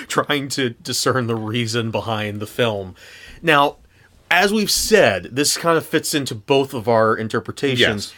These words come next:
Speaker 1: in that it could be mocking him. It, it could be mocking the idea of him being someone who creates films that are all style, no substance, and waits for the audience to fill in the
Speaker 2: Yes.
Speaker 1: substance and then take credit for it. But it also seems to be,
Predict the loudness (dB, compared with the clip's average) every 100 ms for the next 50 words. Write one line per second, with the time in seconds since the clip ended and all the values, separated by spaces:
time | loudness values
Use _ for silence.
0 | -20 -20 _ -6 -4 0 2 2 0 -4
1 | -6 -4 -2 0 0 -2 -4 -6 -10 -4
2 | 0 2 0 0 -6 -12 -20 -6 -4 -4
3 | -8 -6 -4 0 2 0 0 0 0 2
4 | 0 0 0 -2 -4 _ _ _ _ _
5 | -6 -4 -2 -2 -2 -2 -2 -2 0 -2
6 | -4 -6 -8 -8 -8 -16 _ -10 -6 -4
7 | -4 -4 -6 -4 -4 -4 -2 -2 -4 -4
8 | -2 0 -2 -6 -6 -6 -6 -6 -8 -8
9 | -8 -6 -6 -8 -10 -8 -4 -4 -6 -10
10 | -12 -8 -6 -4 -4 -2 -2 -2 -6 -8
11 | -10 -10 -12 -14 -6 -4 -4 -6 -14 -14
12 | -14 _ -20 -20 -20 -20 -20 _ _ _
13 | _ 0 4 6 4 0 0 0 0 -2
14 | -2 -4 -4 -4 -4 -2 -2 -4 -10